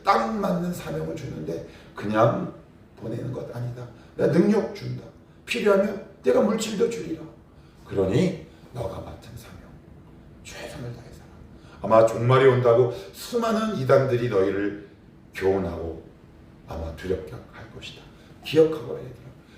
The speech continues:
종말은 소망입니다. 종말은 구원입니다. 그러니 그 시기는 아무도 모르니 그 시기에 연연해 하지 말고, 내가 너에게 준 일상, 그 일상에서 기쁨과 능력을 가지고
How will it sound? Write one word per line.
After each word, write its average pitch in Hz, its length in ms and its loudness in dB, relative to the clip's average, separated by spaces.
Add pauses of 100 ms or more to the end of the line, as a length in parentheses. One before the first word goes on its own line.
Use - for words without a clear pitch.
(120)
종말은 120 580 0
소망입니다. - 640 -10 (840)
종말은 180 640 0 (220)
구원입니다. - 640 4 (520)
그러니 101 380 -4 (520)
그 226 260 4
시기는 220 640 2 (160)
아무도 269 480 2
모르니 131 540 2 (280)
그 117 160 -6
시기에 120 480 2
연연해 190 340 4
하지 127 260 -4
말고, - 200 -12 (420)
내가 101 240 0
너에게 196 440 10
준 202 440 -6
일상, 226 640 -2 (360)
그 117 160 -2
일상에서 95 560 -4 (260)
기쁨과 226 640 6
능력을 139 300 2
가지고 - 460 -4